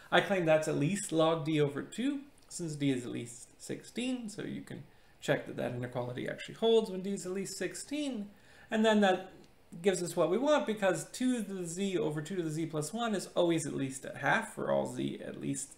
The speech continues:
zero, 'cause two to the Z is always at least one then. And then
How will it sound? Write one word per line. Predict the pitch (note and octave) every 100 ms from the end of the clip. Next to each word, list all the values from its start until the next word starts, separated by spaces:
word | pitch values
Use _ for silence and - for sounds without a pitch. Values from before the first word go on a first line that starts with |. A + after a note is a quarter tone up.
| -
zero, | - - - C4+ C#4
'cause | - -
two | C3
to | B2+
the |
Z | B2+
is | B2+ C3
always | - -
at | C#3+
least | C3 - - - - -
one | B2+ B2+ D3
then. | A#3+ C#4 - - - - - - - - -
And | D#3 D#3
then | E3 E3+ E3